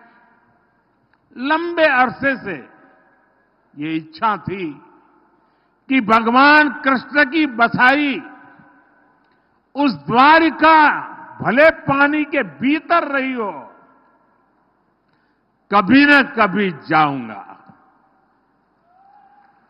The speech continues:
मत्था टेकूंगा।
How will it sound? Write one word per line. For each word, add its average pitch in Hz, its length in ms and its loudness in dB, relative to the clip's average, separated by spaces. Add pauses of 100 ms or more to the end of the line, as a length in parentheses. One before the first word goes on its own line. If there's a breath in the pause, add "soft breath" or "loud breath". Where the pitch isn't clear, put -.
(140)
मत्था 269 1000 2 (420)
टेकूंगा। 175 680 -10